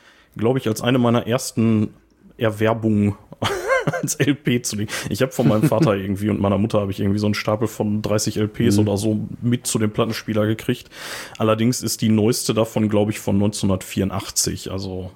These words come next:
Speaker 1: und auch nicht so ganz meine Mucke. Deswegen. <laughs>
Speaker 2: Ja gut, für manche, äh, wär das auch schon wieder zu alt, ne? <laughs> Oder zu neu, besser gesagt.
Speaker 1: Ja, aber das ist, äh, das ist nicht so, ich sag mal, ist mehr so aus dem Classic Rock und
Speaker 2: Mhm.
Speaker 1: Hippie-Rock-Zeug so.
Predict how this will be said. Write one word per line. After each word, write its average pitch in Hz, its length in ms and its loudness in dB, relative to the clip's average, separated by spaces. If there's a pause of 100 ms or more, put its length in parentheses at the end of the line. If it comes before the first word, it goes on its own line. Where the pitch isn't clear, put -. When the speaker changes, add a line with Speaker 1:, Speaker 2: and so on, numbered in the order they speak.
Speaker 1:
und 98 440 -4
auch 104 160 0
nicht 104 140 0
so 104 100 0
ganz 98 260 0
meine 92 200 0
Mucke. 92 400 -4 (220)
Deswegen. - 300 -6
<laughs> 466 60 0 (460)
Speaker 2:
Ja 120 120 4
gut, 123 160 6
für - 920 -6
manche, 120 380 4
äh, 117 680 6
wär 117 100 2
das 117 140 2
auch 113 120 2
schon 117 160 2
wieder 113 180 4
zu - 180 -2
alt, 101 440 2
ne? 117 160 4 (100)
<laughs> 120 260 6
Oder 104 220 2
zu - 160 0
neu, 104 280 6
besser 87 260 2
gesagt. 90 420 0 (400)
Speaker 1:
Ja, 107 320 4
aber 98 260 -2
das 98 200 -2
ist, - 240 -2
äh, 101 240 2 (180)
das 107 240 -4
ist 104 140 -4
nicht 104 140 0
so, 95 920 -2
ich - 140 -4
sag 110 120 2
mal, 107 120 2
ist 101 80 -2
mehr 107 120 2
so 107 100 0
aus 98 100 -2
dem 101 100 0
Classic 104 400 -2
Rock 104 240 0
und 101 120 0
Speaker 2:
Mhm. - 20 -2
Speaker 1:
Hippie-Rock-Zeug 101 1300 0
so. 92 160 -6